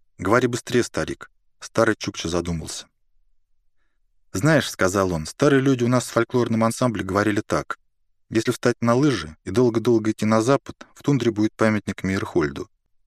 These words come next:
За ним будет речка из замерзшей крови, а за ней, за семью воротами из моржовых костей, будет город Москва. А в городе Москве есть консерватория.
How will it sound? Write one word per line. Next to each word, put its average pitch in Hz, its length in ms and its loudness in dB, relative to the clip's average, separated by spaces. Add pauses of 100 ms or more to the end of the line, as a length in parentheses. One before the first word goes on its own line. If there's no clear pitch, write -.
(240)
За 110 160 0
ним 156 160 2
будет 135 220 -2
речка 92 320 -4
из 80 60 -10
замерзшей 87 440 -4
крови, 80 400 -6 (400)
а 104 140 -2
за 110 140 2
ней, 135 300 -2
за 92 180 -6
семью 110 280 0
воротами 104 440 2
из 87 100 -4
моржовых 95 440 0
костей, 120 460 -2 (380)
будет 107 240 -2
город 98 240 -2
Москва. 82 500 -4 (640)
А 87 100 -2
в 92 40 -4
городе 110 260 2
Москве 131 640 -2
есть 110 160 -2
консерватория. - 760 -6